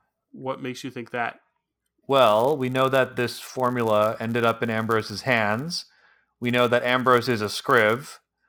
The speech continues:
Speaker 2: Uh, we know that this person who offered her this deal was able to get access to books that are extremely rare. And I think, I can't exactly remember, but it w-, weren't we talking about how a book had gone missing?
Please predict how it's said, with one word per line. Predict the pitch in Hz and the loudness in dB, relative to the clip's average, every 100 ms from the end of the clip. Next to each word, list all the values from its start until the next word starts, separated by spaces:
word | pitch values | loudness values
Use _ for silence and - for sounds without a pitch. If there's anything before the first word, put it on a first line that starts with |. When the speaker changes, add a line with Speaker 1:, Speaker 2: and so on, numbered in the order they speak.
| _ _ _ | _ _ _
Speaker 2:
Uh, | 107 107 107 107 107 | 2 4 6 4 2
we | 113 | 0
know | 123 123 | 0 2
that | 120 110 | 0 0
this | 117 113 | -4 -4
person | - 135 127 123 | 2 2 2 0
who | 120 123 | 2 4
offered | 120 120 123 | 4 4 2
her | 117 | 2
this | 110 104 | 0 -2
deal | 104 147 143 104 113 165 175 _ _ _ _ - | -2 2 6 6 4 0 -4 _ _ _ _ -6
was | 131 110 | -4 -2
able | 131 131 127 | -2 0 -2
to | 127 | -4
get | 110 127 123 | 0 0 2
access | 123 127 - 120 | 0 0 -2 -4
to | - 127 120 113 107 | -4 -2 0 0 -2
books | 92 117 120 | 0 0 0
that | 127 | 0
are | 113 107 | 2 0
extremely | 101 - 120 117 110 | -2 -4 -4 -2 -4
rare. | 98 113 120 95 95 139 _ _ _ _ _ - | 0 2 4 2 0 -6 _ _ _ _ _ -6
And | 127 | 0
I | 123 | 0
think, | - - 285 262 180 180 | 0 -2 0 2 0 -2
I | 160 | -4
can't | 147 208 208 | 0 -2 -2
exactly | 170 151 160 165 | -2 2 2 2
remember, | 151 147 127 | 0 0 0
but | 123 | 0
it | |
w-, | 139 135 - | -4 -8 -8
weren't | 143 190 | -2 0
we | 240 | 0
talking | 226 202 190 185 | 2 4 4 0
about | 170 | 0
how | 156 151 151 | 2 4 4
a | 135 117 | 2 -2
book | 131 135 | -2 -2
had | 123 123 | -4 -2
gone | 120 110 | 0 0
missing? | 101 - 143 143 151 | -4 -4 -4 -6 -10